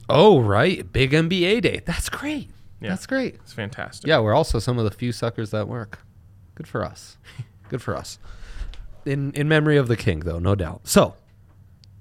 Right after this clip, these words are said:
Speaker 1: a little controversy brewing already for our picks here.
Speaker 2: Why?
Speaker 1: Well, there was a bit of a family divided for a second.
Speaker 2: Oh, yeah. You were on the wrong side for a second, and then I talked to s-, some sense into you.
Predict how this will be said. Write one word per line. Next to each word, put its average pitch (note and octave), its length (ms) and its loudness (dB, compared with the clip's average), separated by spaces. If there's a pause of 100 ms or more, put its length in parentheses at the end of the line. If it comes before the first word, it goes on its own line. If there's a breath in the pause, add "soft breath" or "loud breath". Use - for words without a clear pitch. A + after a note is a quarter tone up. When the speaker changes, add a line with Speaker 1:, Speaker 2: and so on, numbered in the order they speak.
(160)
Speaker 1:
a C#3+ 40 8
little F3+ 300 8
controversy C3+ 760 2
brewing A#2 340 4
already A#2 420 6
for - 200 -4
our G#2 140 0
picks - 320 -4
here. - 240 -10 (300)
Speaker 2:
Why? C3+ 400 4 (300 soft breath)
Speaker 1:
Well, A#3 140 8
there E3+ 120 10
was E3 160 8
a D#3+ 60 6
bit E3 160 6
of C#3 100 4
a C3 80 6
family D3 360 2
divided C3+ 440 2
for A2 180 -8
a F#2 60 -6
second. - 340 -10 (240)
Speaker 2:
Oh, E3+ 380 6
yeah. C3+ 300 6
You C3+ 180 4
were D#3 100 6
on D3 100 4
the C3+ 60 0
wrong C3 220 0
side G#2+ 260 0
for A#2 120 -8
a A2 60 -8
second, F2 280 -8
and E2+ 120 -10
then G#2+ 80 -4
I G#2 80 -4
talked G2+ 300 -8
to G2+ 100 -10
s-, G#2 100 -14
some - 300 -14
sense F2+ 240 -8
into C#2 200 -14
you. - 100 -14